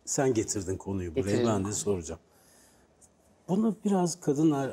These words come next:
Speaker 1: erkeklere çokça mı yapıyor? Yani beşlik bir arkadaş ama ben bunu iyi bir çalışmayla yedilik, sekizlik hale
Speaker 2: Yüzyıllar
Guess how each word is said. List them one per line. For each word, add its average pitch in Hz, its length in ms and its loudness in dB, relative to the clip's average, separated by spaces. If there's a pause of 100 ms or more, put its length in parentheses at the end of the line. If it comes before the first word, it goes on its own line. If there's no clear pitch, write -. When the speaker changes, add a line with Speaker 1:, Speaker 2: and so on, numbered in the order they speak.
Speaker 1:
erkeklere 113 480 -4
çokça - 420 -2
mı 90 100 -6
yapıyor? 85 420 -8 (480)
Yani 190 440 4 (420)
beşlik 185 420 2
bir 190 80 4
arkadaş 151 520 4
ama 139 220 4
ben 175 240 6
bunu 160 320 8
iyi 175 300 4
bir 147 380 2
çalışmayla 143 680 2
yedilik, 131 420 2
sekizlik 127 500 -2
hale 120 240 4
Speaker 2:
Yüzyıllar 220 420 2